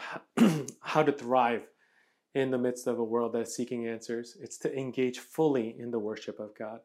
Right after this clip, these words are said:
Out of love for, out of love for God and love for our neighbor, our worship must be with our entire lives, word and deed, as well as private and in public.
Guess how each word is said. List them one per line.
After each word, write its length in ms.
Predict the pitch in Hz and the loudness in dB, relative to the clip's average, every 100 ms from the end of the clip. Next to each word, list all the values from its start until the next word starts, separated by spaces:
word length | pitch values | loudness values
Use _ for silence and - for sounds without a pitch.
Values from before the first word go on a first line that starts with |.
| _ _ _ _ - | _ _ _ _ 0
Out 140 | 127 | 8
of 120 | 175 | 8
love 300 | 202 151 180 | 10 8 6
for, 340 | - 143 127 127 | 2 2 2 2
out 140 | 135 160 | 4 4
of 120 | 185 | 4
love 200 | 156 156 | 2 4
for 80 | 139 | 0
God 400 | 113 120 135 160 | 2 4 4 4
and 220 | 123 117 - | 0 -6 -6
love 280 | 127 135 147 | 0 0 0
for 220 | - 131 | 2 2
our 200 | 127 120 | 2 -2
neighbor, 560 | 117 117 127 135 143 135 | -4 -2 -2 0 0 0
our 160 | 120 113 | -4 -2
worship 480 | 123 135 - 107 | 0 0 -2 -4
must 260 | 127 127 - | -6 -8 -6
be 200 | 127 127 | -4 -4
with 240 | 120 120 | -4 -4
our 240 | 123 120 - | -2 -2 -4
entire 440 | 117 - 120 117 | -10 -10 -8 -6
lives, 520 | 110 107 110 113 - - _ _ _ _ | -8 -10 -14 -18 -20 -20 _ _ _ _
word 360 | 117 127 165 185 | 2 6 8 6
and 140 | 185 | 2
deed, 280 | 135 127 135 | 2 2 2
as 180 | 123 113 | 0 -2
well 220 | 120 117 | -4 -4
as 140 | 113 - | -8 -14
private 520 | - 120 110 113 - | -6 -4 -2 -4 -6
and 120 | 110 107 | -14 -16
in 100 | 104 | -16
public. 380 | - - - 113 | -16 -14 -14 -16